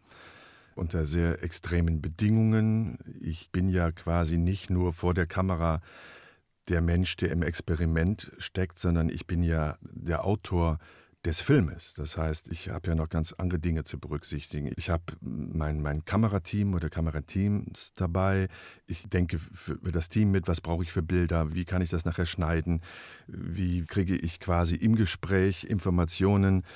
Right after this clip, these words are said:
von den Experten bestens formuliert. Also das ist eine sehr, sehr komplexe Arbeit, die ich da mache. Es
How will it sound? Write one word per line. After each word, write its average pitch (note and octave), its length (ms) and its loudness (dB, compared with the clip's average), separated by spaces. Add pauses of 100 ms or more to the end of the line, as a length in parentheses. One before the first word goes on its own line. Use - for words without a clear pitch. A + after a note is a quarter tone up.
(340)
von F2+ 440 2
den E2+ 160 2
Experten F#2 880 2 (300)
bestens F#2 420 2
formuliert. F#2 760 4 (160)
Also F#2 200 2
das F2 200 0
ist - 240 0
eine F#2+ 220 4
sehr, G#2 240 4
sehr F#2+ 140 2
komplexe A2 580 2
Arbeit, F2+ 380 -2
die D2+ 100 -4
ich D2 100 -8
da C#2 140 -4
mache. D2 280 -4
Es - 300 -8